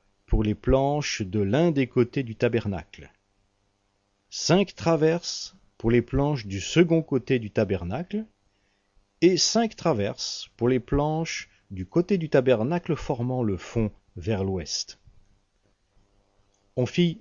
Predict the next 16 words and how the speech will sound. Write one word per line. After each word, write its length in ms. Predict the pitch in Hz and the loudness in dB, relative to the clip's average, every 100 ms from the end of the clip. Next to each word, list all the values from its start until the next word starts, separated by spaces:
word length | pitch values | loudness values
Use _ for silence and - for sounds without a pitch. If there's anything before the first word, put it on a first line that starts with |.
| - | -6
la 200 | 107 98 | -4 -2
traverse 580 | 131 131 147 - - 104 | 2 4 4 2 -8 -8
centrale 920 | - 135 117 - 104 87 73 71 - _ _ - | -4 -2 -2 -2 -4 -4 -8 -18 -20 _ _ -10
pour 220 | 98 104 | -4 0
aller 320 | 120 131 127 _ _ _ _ | 2 2 -2 _ _ _ _
au 80 | 107 | -4
milieu 460 | 101 151 165 170 170 | -2 0 0 2 4
des 160 | 123 | 4
planches 600 | 117 - 160 208 - - - | 4 0 0 0 -4 -8 -12
d'une 300 | 80 113 170 | -6 -2 0
extrémité 680 | 156 - - 135 127 131 110 | -2 -4 -2 0 0 4 4
à 60 | |
l'autre. 460 | 101 85 - - - _ _ _ _ _ _ _ _ _ _ _ _ _ _ _ _ _ _ 139 | 4 0 -6 -20 -20 _ _ _ _ _ _ _ _ _ _ _ _ _ _ _ _ _ _ -2
On 100 | 165 | 0
couvrit 460 | 254 202 175 190 | 2 0 0 0
d'or 580 | 123 175 208 214 196 | 2 4 4 2 -2